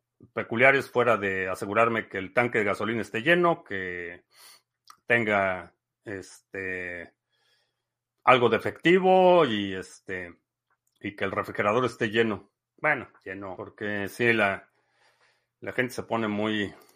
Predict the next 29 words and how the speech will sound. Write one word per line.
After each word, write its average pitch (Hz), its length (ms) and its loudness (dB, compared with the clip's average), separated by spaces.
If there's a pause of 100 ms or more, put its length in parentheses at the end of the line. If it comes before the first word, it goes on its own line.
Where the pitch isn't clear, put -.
(2250)
estamos 170 300 0
viviendo 131 380 4
tiempos 139 320 0
extraños. - 840 -10 (160)
<laughs> 120 180 -8
Vamos 107 260 -6
a 101 100 -6
ponerlo 95 400 -6
así. 92 320 -6 (160)
Vivimos 98 640 -8
tiempos 117 460 -4
extraños. 107 880 -2 (120)
Jinson, 143 680 6
las 113 160 2
monedas 143 400 4
fiat 156 420 4 (1040)
tienden 143 380 -2
a 110 80 -2
cero, 151 640 0
como 113 160 -8
dice 123 140 -14
Felipe, 143 440 -8
me-, 117 200 -8 (200)
mejor 120 300 -6
hacer 120 240 -2
staking 123 440 -6
de 104 140 -4
Harmony 117 360 0
One. 127 200 -4